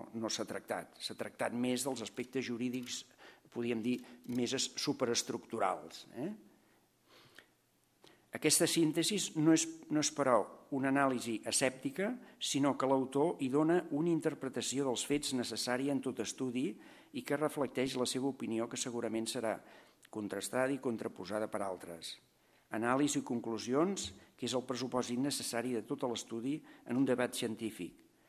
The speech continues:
Afirma, en la síntesi, la catalanitat de la cultura i el lligam històric d'aquest territori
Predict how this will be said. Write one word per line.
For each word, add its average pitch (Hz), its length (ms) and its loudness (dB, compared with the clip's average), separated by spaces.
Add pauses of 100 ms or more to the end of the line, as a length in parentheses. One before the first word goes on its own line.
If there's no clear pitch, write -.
(220)
Afirma, 135 460 2
en 123 80 2
la 113 100 0
síntesi, 131 560 0 (400)
la 117 80 -2
catalanitat 120 720 0
de 120 80 0
la 104 120 2
cultura 117 400 -4
i 139 120 2
el 113 80 0
lligam 110 240 0
històric 107 480 -2
d'aquest 110 320 -6
territori 120 540 -2